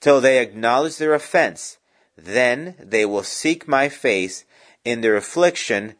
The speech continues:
they will earnestly seek me." When we give anything else first place, a spot ahead of God in our hearts, then that thing or person or whatever it is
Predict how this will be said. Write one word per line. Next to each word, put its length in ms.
they 400
will 320
earnestly 720
seek 440
me." 260
When 140
we 140
give 380
anything 420
else 220
first 320
place, 480
a 100
spot 420
ahead 280
of 160
God 320
in 120
our 100
hearts, 560
then 180
that 160
thing 440
or 100
person 560
or 80
whatever 340
it 60
is 320